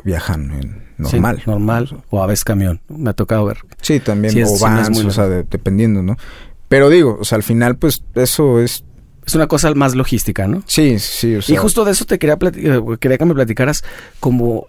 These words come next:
Speaker 2: eh, tú venías de una independencia, pues, total de una, de una banda acá en Guadalajara y de repente de estar tocando covers,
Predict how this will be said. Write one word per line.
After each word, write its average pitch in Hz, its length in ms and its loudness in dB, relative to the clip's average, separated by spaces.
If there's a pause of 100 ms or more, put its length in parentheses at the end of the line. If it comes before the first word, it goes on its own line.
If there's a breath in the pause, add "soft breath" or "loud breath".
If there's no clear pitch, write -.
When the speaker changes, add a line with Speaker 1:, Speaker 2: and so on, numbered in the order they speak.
(140)
Speaker 2:
eh, 120 380 -2
tú 139 160 0
venías 170 300 2
de 160 100 0
una 156 180 0
independencia, 113 760 0
pues, - 280 -2
total 107 400 -2
de 113 260 2
una, 104 320 0
de 98 220 -4
una 98 240 -2
banda 98 260 -2
acá 98 120 -6
en 98 80 -2
Guadalajara 95 500 -2
y 104 40 0
de 92 120 -2
repente 92 400 -2
de 104 60 -2
estar 92 320 -4
tocando 92 440 -2
covers, 107 460 -2